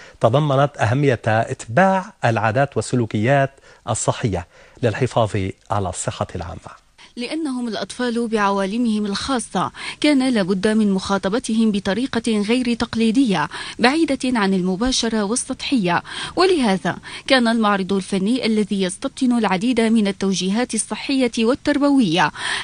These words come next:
Speaker 2: التي عرفت وزارة التربية كيف تروجها في هذا المعرض عبر الألوان الجميلة والرسم الفني.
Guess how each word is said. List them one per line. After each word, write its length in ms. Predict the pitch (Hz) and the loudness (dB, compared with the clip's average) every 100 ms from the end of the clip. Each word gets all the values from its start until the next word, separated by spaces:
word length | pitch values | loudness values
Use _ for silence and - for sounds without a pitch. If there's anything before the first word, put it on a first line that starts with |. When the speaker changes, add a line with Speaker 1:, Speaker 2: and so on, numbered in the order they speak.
| - | 2
Speaker 2:
التي 300 | 254 262 311 | 2 2 0
عرفت 400 | 381 359 262 240 | 0 0 -2 0
وزارة 420 | 185 220 247 233 208 | 0 0 0 -2 -4
التربية 520 | - 277 240 247 233 | -2 -2 0 0 0
كيف 300 | 226 214 208 | 0 0 -2
تروجها 800 | 202 196 185 196 262 247 233 233 | -2 -2 0 2 0 2 2 0
في 180 | 202 202 | 0 0
هذا 240 | 208 196 | 2 2
المعرض 460 | 185 226 240 240 294 - - - | 2 2 4 2 0 -4 -12 2
عبر 240 | 262 262 | 4 4
الألوان 440 | 262 - 262 349 330 | 2 2 0 2 4
الجميلة 640 | 226 190 196 240 247 269 - - | 4 2 2 2 2 0 -2 -4
والرسم 420 | 226 190 208 - | -2 0 -2 0
الفني. 480 | 185 - 254 269 175 | -2 2 4 6 4